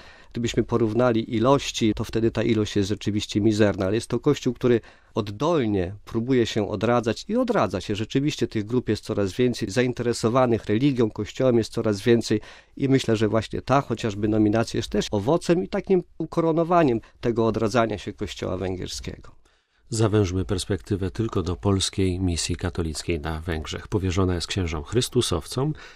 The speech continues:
Speaker 2: Pracuje w niej obecny w studiu jeden ksiądz chrystusowiec, rektor. Czy to wystarcza?
Speaker 1: Pewnie nie.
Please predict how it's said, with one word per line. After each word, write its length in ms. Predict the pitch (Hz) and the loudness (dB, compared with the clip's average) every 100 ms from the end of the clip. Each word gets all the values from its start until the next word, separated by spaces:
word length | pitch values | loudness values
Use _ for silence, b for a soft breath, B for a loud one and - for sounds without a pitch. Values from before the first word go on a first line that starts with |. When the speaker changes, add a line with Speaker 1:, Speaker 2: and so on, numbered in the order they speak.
| B B - | B B 0
Speaker 2:
Pracuje 500 | 107 95 120 113 113 | 0 2 4 4 2
w 80 | 87 | 0
niej 260 | 95 101 - | 0 0 0
obecny 400 | 113 98 - 95 | 0 0 -2 -4
w 40 | |
studiu 420 | - 92 82 92 - - | -2 -4 -4 -8 -10 -6
jeden 380 | 104 123 87 76 | 2 2 0 -8
ksiądz 280 | - 95 85 | -4 -2 -2
chrystusowiec, 680 | 92 85 87 - 92 85 - | -6 -6 -6 -6 -8 -6 -6
rektor. 380 | 92 - 92 87 | -6 -6 -8 -6
Czy 120 | - | -2
to 100 | 92 | 0
wystarcza? 520 | 85 - 80 - 139 - - - _ _ - | 0 -2 -4 -4 -10 -10 -20 -20 _ _ -12
Speaker 1:
Pewnie 340 | 165 170 180 | -6 -4 0
nie. 220 | 170 110 | 2 0